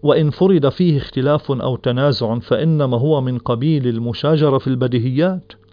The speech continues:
ينتهي ما سبب هذا التشاجر إلى عدم تصور أحد المتشاجرين أو كليهما حق المعنى المتشاجر فيه لعدم التفاهم الصحيح.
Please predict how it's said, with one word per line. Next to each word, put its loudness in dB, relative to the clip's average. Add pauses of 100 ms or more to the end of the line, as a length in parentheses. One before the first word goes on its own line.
(560)
ينتهي 2
ما 2
سبب 2
هذا 0
التشاجر -4
إلى -2
عدم 0
تصور 0 (100)
أحد -4
المتشاجرين -4
أو -4
كليهما -4
حق -6
المعنى -2
المتشاجر -2
فيه -6 (360)
لعدم -2
التفاهم -6
الصحيح. -14